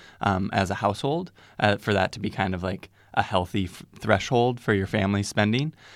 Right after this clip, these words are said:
Um, and so for somebody who's making minimum wage to afford that nine hundred and fifty dollar a month,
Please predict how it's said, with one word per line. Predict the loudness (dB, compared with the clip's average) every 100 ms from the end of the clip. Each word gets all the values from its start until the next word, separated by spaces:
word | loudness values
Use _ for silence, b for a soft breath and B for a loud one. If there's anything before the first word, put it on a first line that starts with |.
| B 2
Um, | 4 4 2 -4 -10 _ _ _ -4
and | 2 4 6
so | 8 8 8 4
for | 4 6 6
somebody | 4 2 2
who's | 2 2
making | 2 2 2 2
minimum | 2 2 0
wage | 0 0 -2 -4
to | -2 -2
afford | 0 0 2 2 2
that | 0
nine | 2 0 0
hundred | 0 -2
and | -2
fifty | -4 -2 -2
dollar | -2 -2 -2
a |
month, | -4 -4 -4 -8 -14